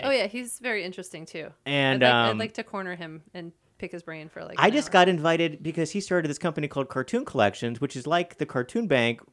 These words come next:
Speaker 2: uh, back in the day for, uh, for the New Yorker, which is kinda like an iStock photo thing, but for cartoonists. So it's
Speaker 1: Oh,
Speaker 2: a
Speaker 1: that's
Speaker 2: cartoon
Speaker 1: cool.
Speaker 2: licensing company,
Speaker 1: Okay.
Speaker 2: which is great for
Speaker 1: Like
Speaker 2: cartoonists.
Speaker 1: Getty?
Speaker 2: Like Getty, but for cartoonists. So it's
Speaker 1: Mm-hmm.
Speaker 2: like, you can use this cartoon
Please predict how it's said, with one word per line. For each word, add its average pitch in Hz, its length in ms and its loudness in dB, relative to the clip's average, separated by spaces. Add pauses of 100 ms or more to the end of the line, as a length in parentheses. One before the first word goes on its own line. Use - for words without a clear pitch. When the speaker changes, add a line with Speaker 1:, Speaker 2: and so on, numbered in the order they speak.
(240)
Speaker 2:
uh, 113 200 2
back 131 240 0
in 131 60 -8
the 120 80 -2
day 110 420 2
for, 113 440 0
uh, 104 340 -2
for 123 120 -16
the 120 80 0
New 110 100 -2
Yorker, 226 300 0
which 123 120 0
is 147 60 -14
kinda 208 200 -6
like 139 120 -2
an 120 80 -4
iStock 107 500 -4 (420)
photo 120 420 0
thing, 107 240 -4
but 104 120 -6
for 110 100 -12
cartoonists. 110 580 -4
So 135 80 0
it's 226 80 -2
Speaker 1:
Oh, - 20 -6
Speaker 2:
a - 40 -2
Speaker 1:
that's 202 60 -6
Speaker 2:
cartoon 185 320 0
Speaker 1:
cool. 135 80 -2
Speaker 2:
licensing 120 420 0
company, 87 360 -14 (240)
Speaker 1:
Okay. 214 300 -12
Speaker 2:
which - 140 -8
is 113 80 -4
great 180 260 0
for 160 80 -6
Speaker 1:
Like - 60 -8
Speaker 2:
cartoonists. 110 460 -2
Speaker 1:
Getty? 214 380 -4 (260)
Speaker 2:
Like 196 220 -4
Getty, 233 240 4
but 170 140 -4
for 147 80 -6
cartoonists. 110 560 -6
So 123 140 0
it's 110 120 0
Speaker 1:
Mm-hmm. 120 60 -4
Speaker 2:
like, 110 140 2
you 147 80 -2
can 117 140 -6
use 127 200 0
this 110 120 -6
cartoon 104 600 -2